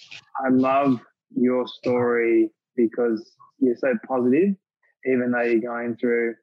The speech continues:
crazy things, but then you're doing, you're paying it forward. You're, you're giving people an opportunity to share their story as well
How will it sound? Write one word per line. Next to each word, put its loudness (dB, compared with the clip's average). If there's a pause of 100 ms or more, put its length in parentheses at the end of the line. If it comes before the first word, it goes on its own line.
(560)
crazy 2
things, 0
but -2
then 0
you're 2
doing, -2 (920)
you're 0
paying -2
it -2
forward. -6 (480)
You're, 0 (180)
you're -2
giving 0
people -4
an -10
opportunity -2 (360)
to 2
share -4
their -4
story -2
as -2
well -6